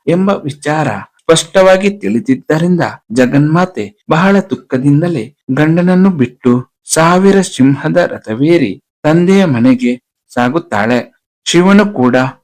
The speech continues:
ಬಹಳ ದುಃಖದಿಂದ ಆಕೆ ಹೋಗುತ್ತಿರುವುದನ್ನೇ ನೋಡುತ್ತಾ ನಿಂತಿರುತ್ತಾನೆ.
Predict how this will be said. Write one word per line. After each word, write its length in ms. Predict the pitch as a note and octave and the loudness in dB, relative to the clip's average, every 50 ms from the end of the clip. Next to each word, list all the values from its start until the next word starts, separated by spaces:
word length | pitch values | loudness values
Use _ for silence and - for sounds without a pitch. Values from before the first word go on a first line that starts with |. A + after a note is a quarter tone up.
| _ _ - | _ _ -4
ಬಹಳ 320 | C3 D3 D#3 F#3 F#3+ G3 F#3+ | -4 -2 0 2 2 2 2
ದುಃಖದಿಂದ 680 | E3 C#3+ C3+ - - _ - C3 B2+ D#3+ E3+ F3+ E3 C#3 G#2 F#2+ F#2 - _ _ _ - | 0 -2 -6 -6 -6 _ -4 -2 -2 0 0 0 0 -2 -4 -6 -8 -16 _ _ _ -2
ಆಕೆ 320 | E3 F#3 F#3+ F#3 - G3 | -2 -2 -2 -2 -6 -6
ಹೋಗುತ್ತಿರುವುದನ್ನೇ 1120 | - - C#3+ B2+ A#2+ C3 B2+ - C3+ C3 D3 D3+ D#3 D#3+ F3 F3 F#3 E3+ C3+ G#2+ A#2 B2+ _ _ - | -4 0 -2 0 0 -2 -4 -2 -4 -2 -2 -4 -4 -2 -2 0 0 0 -2 -2 -6 -12 _ _ 2
ನೋಡುತ್ತಾ 440 | C#3+ D3+ D#3+ E3+ E3+ - - F#3 F#3+ | 4 4 4 2 0 -2 0 0 2
ನಿಂತಿರುತ್ತಾನೆ. 1000 | F3 C#3 A#2 A2+ A#2 - C3+ C3+ C#3+ C#3+ _ A2+ A2 A2+ A#2 B2+ B2+ B2 - | 4 2 2 2 0 -2 -4 -4 -4 -6 _ -4 -2 2 2 2 2 0 -4